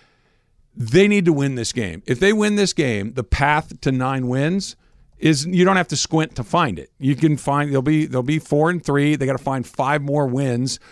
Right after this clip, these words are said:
over the course of the season. I think you can find them. You've got the Cardinals again. You've got the New York Giants. You've got the Seahawks coming to your building. You, you've got, you've, the Washington Commanders coming to L A. There's a path to get to nine that's not crazy.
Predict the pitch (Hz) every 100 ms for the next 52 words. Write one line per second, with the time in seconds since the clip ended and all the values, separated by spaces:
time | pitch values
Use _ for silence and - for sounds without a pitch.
0 | _ 127 127 127 - 131 131 143 123 147
1 | 160 180 202 - _ _ - 143 156 156
2 | 165 143 156 156 92 110 113 123 - 139
3 | 135 139 139 135 131 139 135 127 - -
4 | 110 123 123 127 131 120 135 131 135 131
5 | 120 - - - 120 107 120 - - 139
6 | 131 135 - 135 135 131 131 120 131 135
7 | 135 131 127 - - 139 156 147 123 131
8 | 123 - 165 143 - 120 110 98 101 135
9 | 131 151 120 120 135 143 135 - 131 131
10 | - 139 143 131 127 131 127 - _ _
11 | 143 - 175 165 147 - 165 151 - 123
12 | 131 - 131 160 165 139 139 131 - 165
13 | 151 - 170 151 101 80